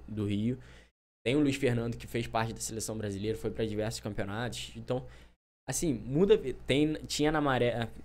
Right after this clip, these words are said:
o, tem na Maré, na verdade, o Luta pela Paz, que saiu o Wanderson de Oliveira, saiu o Douglas, que, mano, é, todo projeto aqui do Rio, tipo, deu frutos. Tem a galera de São Paulo, que é, que é da Fundação Gibi.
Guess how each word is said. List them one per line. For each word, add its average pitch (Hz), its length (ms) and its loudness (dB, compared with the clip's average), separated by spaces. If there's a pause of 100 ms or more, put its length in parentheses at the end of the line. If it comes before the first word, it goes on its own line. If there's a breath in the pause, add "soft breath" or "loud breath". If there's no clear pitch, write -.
(100)
o, 107 460 -2
tem 123 160 2
na 123 80 2
Maré, 107 280 2
na 101 100 -2
verdade, 104 460 -2
o 104 60 -4
Luta 113 180 0
pela 113 240 0
Paz, 107 440 0
que - 100 -8
saiu 110 300 0
o 110 440 -2
Wanderson 110 440 -4
de 107 80 -6
Oliveira, 107 520 0
saiu 107 380 0
o 104 60 -2
Douglas, 110 560 2
que, 101 260 -8 (580)
mano, 151 120 0
é, 113 200 0 (540)
todo 208 180 12
projeto 190 460 4
aqui 175 160 0
do 180 140 2
Rio, 180 280 0
tipo, - 240 -6
deu 143 400 2
frutos. 143 460 2 (640 loud breath)
Tem 135 80 2
a 151 60 0
galera 151 360 6
de 131 300 -4
São 143 180 2
Paulo, 127 480 4
que - 140 -4
é, 113 540 0
que 117 80 0
é - 20 4
da 117 80 4
Fundação 123 500 2
Gibi. 127 440 2